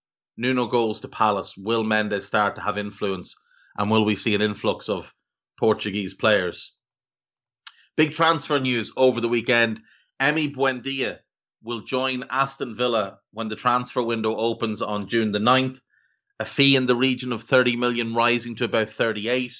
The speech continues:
with some add-ons. It looked like he was going to Arsenal. Arsenal thought they had a deal agreed for him.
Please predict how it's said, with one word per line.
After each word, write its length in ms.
with 180
some 200
add-ons. 600
It 140
looked 280
like 200
he 160
was 140
going 320
to 140
Arsenal. 540
Arsenal 400
thought 280
they 120
had 180
a 60
deal 340
agreed 380
for 120
him. 280